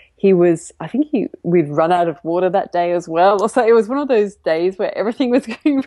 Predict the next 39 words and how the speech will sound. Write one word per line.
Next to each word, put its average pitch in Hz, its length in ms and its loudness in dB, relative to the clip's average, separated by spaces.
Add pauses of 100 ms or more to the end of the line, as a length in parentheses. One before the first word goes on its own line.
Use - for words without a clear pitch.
wrong, 247 140 -4 (500)
and 202 120 0
he 226 40 0
had 240 240 -4
to 240 80 -4
then 190 200 -4
try 196 220 -2
and 180 100 -6
get - 100 -10
the 170 140 -6
snake - 560 -8 (400)
out 160 180 0
of 170 140 -2
the 165 60 -2
house, 160 580 -4
and 165 80 -4
he 165 80 -2
had 180 240 -6
to - 440 -2 (300)
<laughs> - 260 -20
create 190 360 2
a 170 40 0
hook - 360 -4
so 202 120 0
he 180 120 0
could - 160 -6
hook 254 300 -2
it 247 140 2
and 151 320 -8
flick - 220 -4
it 196 80 2
out 190 220 4
of 175 100 -2
the 175 80 -2
house. 175 400 -2 (300)
But 151 100 4
it 165 80 2
was, 202 240 2
um, 180 360 -8